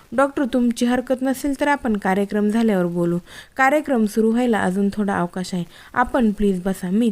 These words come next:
चहा पाठवते." आदितीने मला हॉलमध्ये नेलं. तिची कार्यक्रमासाठीची चाललेली लगबग,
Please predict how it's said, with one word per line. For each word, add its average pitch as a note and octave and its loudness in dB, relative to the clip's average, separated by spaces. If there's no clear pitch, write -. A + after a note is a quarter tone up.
चहा G#3 0
पाठवते." F#3+ -4
आदितीने C4 0
मला D4 2
हॉलमध्ये F3+ 0
नेलं. F3 0
तिची D4 0
कार्यक्रमासाठीची C4 0
चाललेली G#3 2
लगबग, F3+ 0